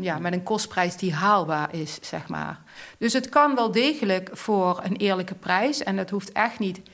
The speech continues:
heel veel meer te kosten, maar het zal wel iets meer, eh, kosten dan dat, dat het nu doet.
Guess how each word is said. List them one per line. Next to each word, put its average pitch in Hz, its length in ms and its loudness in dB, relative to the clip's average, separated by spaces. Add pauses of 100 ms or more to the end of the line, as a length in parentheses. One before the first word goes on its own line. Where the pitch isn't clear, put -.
heel 233 300 2
veel 254 140 0
meer 226 220 2
te 233 60 -8
kosten, 233 260 -4
maar 214 100 4
het 196 100 0
zal 220 220 4
wel 185 220 0
iets 226 200 0
meer, 208 500 0
eh, 196 180 -8
kosten 202 360 -2
dan 175 180 -2
dat, 175 280 -6
dat 175 240 -6
het 165 140 -8
nu 170 140 -6
doet. - 280 -12